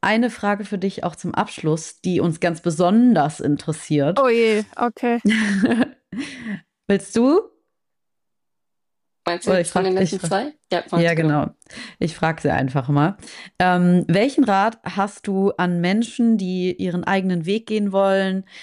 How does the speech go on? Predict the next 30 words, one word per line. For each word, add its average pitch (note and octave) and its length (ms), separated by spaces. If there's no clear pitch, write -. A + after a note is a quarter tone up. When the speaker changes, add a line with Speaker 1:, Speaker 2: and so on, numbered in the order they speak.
Speaker 1:
die F3 640
ja A#3+ 220
vielleicht F3+ 580
sogar F3 300
auch F3+ 80
überlegen, F3+ 680
ähm, E3+ 680
einen F3+ 100
Podcast A#3 480
aufzubauen? G3 600
Also F3+ 540
generell G#3+ 340
mal A#3+ 140
so G3+ 100
ein F#3+ 60
Advice G#3 600
für G#3 160
Leute, F#3+ 360
die, F3+ 440
also F3 240
zum F3 220
Podcast, G#3+ 560
aber F3+ 260
auch F#3+ 160
zum F#3 180
Speaker 2:
Mhm. E3+ 40
Speaker 1:
Leben D3+ 460
oder F3 180
zum - 160
Auswandern. - 720